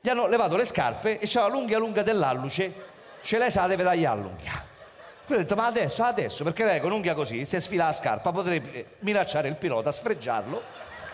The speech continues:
e dirottare l'aereo. Tutti a cercare un paio di tronchesine, dicevo: "Raga, piate ste tronchesine che qui veramente, se no, non partiamo più."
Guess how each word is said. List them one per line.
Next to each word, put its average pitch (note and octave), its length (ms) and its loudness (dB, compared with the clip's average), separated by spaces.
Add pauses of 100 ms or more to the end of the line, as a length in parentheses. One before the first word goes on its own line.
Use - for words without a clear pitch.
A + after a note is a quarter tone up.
(240)
e D4 100 2
dirottare C4 520 2
l'aereo. A#2+ 560 0 (360)
Tutti B3 200 -2
a G3+ 40 2
cercare F#3 280 0
un D#3 80 -2
paio D#3+ 180 2
di E3+ 80 4
tronchesine, G#3 600 2
dicevo: C3+ 280 0
"Raga, D3 220 2
piate E3 240 0
ste D3 160 -4
tronchesine D3+ 420 -2
che A#2+ 100 -2
qui F3 120 -8
veramente, C3 420 -2
se A2 80 -8
no, D3 180 -6 (140)
non D#3+ 140 -6
partiamo C3+ 420 -2
più." - 100 -16